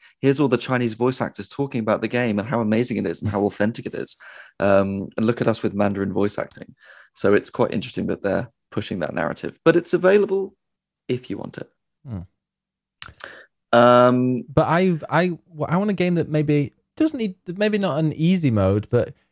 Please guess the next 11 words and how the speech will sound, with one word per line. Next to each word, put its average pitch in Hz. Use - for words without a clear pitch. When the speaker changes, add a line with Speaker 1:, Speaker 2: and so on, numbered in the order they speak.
Speaker 2:
you -
know, 196
one 220
that 202
a 180
friend 185
can 127
join 107
me 95
to 120
play. 92